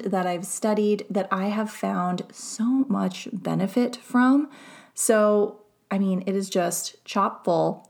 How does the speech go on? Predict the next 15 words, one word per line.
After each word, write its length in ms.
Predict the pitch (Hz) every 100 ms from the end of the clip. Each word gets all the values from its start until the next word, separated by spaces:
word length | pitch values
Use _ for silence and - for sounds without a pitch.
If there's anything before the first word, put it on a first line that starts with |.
| _
with 160 | 190 190
all 220 | 180 185
my 180 | 180 180
favorite 480 | - 185 185 220 185
ways 360 | 185 180 180
to 200 | - 170
reprogram 800 | 202 196 208 214 240 214 226 220
fast, 540 | 220 196 190 190 185 - - _
clear 520 | - - 196 208 233 -
energy, 720 | 190 185 185 196 190 190 190 - - - -
and 380 | 196 185 185 -
shift 500 | - - 208 190 - -
really 320 | 175 175 170
quickly. 640 | 165 - 165 - - 208 - _ - - _
So 540 | - 214 202 202 196